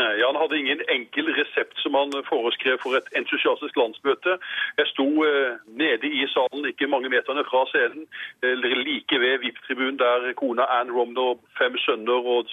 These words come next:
svigerdøtre, også visepresidentkanten, daten satt, eh, Paul Ryan, og fulgte med på den talen.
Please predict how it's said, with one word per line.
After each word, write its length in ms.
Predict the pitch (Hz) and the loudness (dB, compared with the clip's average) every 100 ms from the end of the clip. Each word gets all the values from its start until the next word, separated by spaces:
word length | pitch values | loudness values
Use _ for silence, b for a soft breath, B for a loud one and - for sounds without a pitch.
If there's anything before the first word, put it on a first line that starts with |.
| - | -4
svigerdøtre, 560 | 127 117 120 127 - | -2 0 0 0 0
også 220 | 131 - 131 | -2 0 -4
visepresidentkanten, 760 | - 113 120 110 127 - 135 _ _ _ - 127 | 0 0 0 0 -2 -4 -14 _ _ _ -10 0
daten 540 | 123 - 113 110 139 | 0 2 -4 -4 -4
satt, 260 | - 135 - 135 | -2 -2 -2 0
eh, 140 | 131 120 _ | 0 -2 _
Paul 160 | - 123 | 0 4
Ryan, 320 | 127 123 175 B B - | 2 2 -2 B B -4
og 80 | |
fulgte 240 | - 123 123 | -2 -2 0
med 80 | 147 | 0
på 80 | |
den 100 | 135 | -2
talen. 380 | 135 143 123 196 | 2 2 2 -4